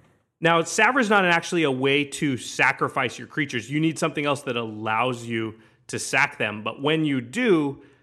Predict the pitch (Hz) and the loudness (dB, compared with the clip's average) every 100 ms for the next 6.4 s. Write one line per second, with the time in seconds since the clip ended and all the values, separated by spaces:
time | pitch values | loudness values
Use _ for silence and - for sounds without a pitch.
0 | _ _ _ 151 156 147 - 190 160 139 | _ _ _ 0 0 0 0 0 0 0
1 | 139 131 131 123 - 123 123 110 113 117 | 2 2 2 -2 0 0 0 -2 -2 -2
2 | 110 - - - 143 156 170 143 139 135 | -4 -10 -10 -2 -2 0 0 0 -2 -2
3 | 127 - - - 135 131 - 135 120 113 | -6 -6 -14 -6 -2 -2 -4 -8 -4 0
4 | 123 131 123 117 113 113 113 - 240 233 | 2 0 -4 -4 0 0 0 -4 -6 -2
5 | 147 135 120 123 123 123 120 113 127 135 | -2 0 0 0 0 -2 -8 -8 -6 -6
6 | 120 143 127 | -4 -2 -4